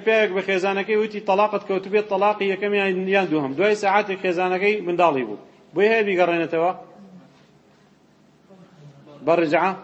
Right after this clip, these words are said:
نەخێر. بعقد جديد و مەهر جديد دەتوانێت بیگەڕێنێتەوە. معلومە؟ بۆ یەکێک لە سەحابە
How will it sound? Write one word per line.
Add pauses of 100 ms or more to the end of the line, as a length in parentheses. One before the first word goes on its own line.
(420)
نەخێر. (560)
بعقد (220)
جديد
و
مەهر (180)
جديد
دەتوانێت
بیگەڕێنێتەوە. (1500)
معلومە؟ (1120)
بۆ (120)
یەکێک
لە
سەحابە